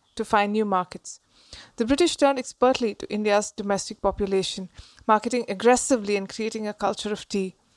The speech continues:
It was so successful that tea is now an Indian legacy with deep cultural connotations. In nineteen sixty, India exported a hundred ninety-five million kilos of tea and consumed a hundred and fifteen million kilos.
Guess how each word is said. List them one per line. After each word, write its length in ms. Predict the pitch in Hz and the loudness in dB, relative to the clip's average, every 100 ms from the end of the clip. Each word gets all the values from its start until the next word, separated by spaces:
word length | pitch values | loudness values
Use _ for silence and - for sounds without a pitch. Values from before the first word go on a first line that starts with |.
| _ - - _ _ _ - | _ -20 -20 _ _ _ -8
It 120 | 220 | -6
was 80 | 233 | 0
so 140 | 302 | 2
successful 580 | 311 277 - 254 285 - | 4 2 2 2 2 0
that 160 | 226 - | -2 0
tea 140 | 247 | -2
is 160 | 247 220 | -2 2
now 240 | 214 220 | 2 4
an 120 | 226 214 | 2 -2
Indian 280 | 208 233 | -2 0
legacy 360 | 214 226 233 226 | 2 0 -2 -8
with 220 | 220 - - | -8 -12 -16
deep 360 | 202 254 247 - _ | -2 0 0 -4 _
cultural 420 | - 202 - 220 214 | 0 2 2 -6 -4
connotations. 800 | 208 190 190 185 - 185 180 - _ _ _ _ _ _ - | -2 -2 0 -2 -2 -8 -12 -14 _ _ _ _ _ _ -2
In 140 | 247 | 4
nineteen 360 | 254 262 294 294 | 4 4 0 -2
sixty, 540 | - 330 - 339 381 - | -2 -4 0 0 0 -2
India 260 | 233 240 240 | 0 4 2
exported 480 | - - 220 226 | 0 2 2 4
a 80 | 226 | 0
hundred 280 | 208 220 226 | 0 -2 0
ninety-five 580 | 220 220 226 - 214 214 | 2 2 -2 2 4 4
million 280 | 214 214 214 | 0 -2 -2
kilos 380 | 220 208 202 | -2 0 0
of 160 | 208 - | -2 -6
tea 240 | - 240 - | -4 -2 -2
and 120 | 220 | -4
consumed 540 | 240 233 233 262 262 | 0 2 4 2 2
a 60 | 226 | -2
hundred 240 | 214 208 | -2 0
and 120 | 220 220 | -2 0
fifteen 380 | 311 - 285 | -2 0 0
million 320 | 220 196 190 190 | 2 0 -2 -4
kilos. 460 | 185 180 175 - | -4 -4 -4 -8